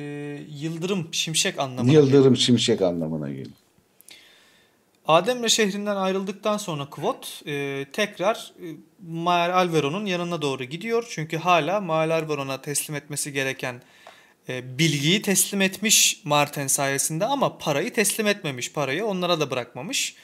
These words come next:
Speaker 1: Para da kendiyle beraber Ademre şehrinde yani. O parayı da götürüp vermesi lazım. E, yolda giderken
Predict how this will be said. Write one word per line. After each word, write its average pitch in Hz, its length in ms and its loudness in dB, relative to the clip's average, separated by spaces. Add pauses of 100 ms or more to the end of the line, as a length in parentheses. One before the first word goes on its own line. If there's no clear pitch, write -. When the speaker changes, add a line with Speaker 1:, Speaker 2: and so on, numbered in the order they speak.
(280)
Speaker 1:
Para 160 220 6
da 147 80 4
kendiyle 143 520 -2
beraber 151 440 2
Ademre 151 300 4
şehrinde 127 480 -6
yani. 127 280 -8
O 202 160 -8
parayı 180 360 2
da 127 140 0 (260)
götürüp 131 420 -8
vermesi 123 380 -4
lazım. 143 320 -6 (920)
E, 131 440 -6 (200)
yolda 208 340 2
giderken 226 640 0